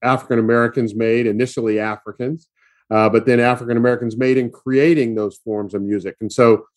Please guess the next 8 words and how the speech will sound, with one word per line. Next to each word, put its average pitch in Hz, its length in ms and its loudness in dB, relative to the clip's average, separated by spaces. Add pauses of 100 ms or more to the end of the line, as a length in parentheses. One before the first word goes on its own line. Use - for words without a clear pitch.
(400)
we 127 80 2
really, 151 540 4
in 135 120 -2
a 123 60 0
way 139 260 2
that 120 180 -2
most 131 280 -2
other 123 380 -2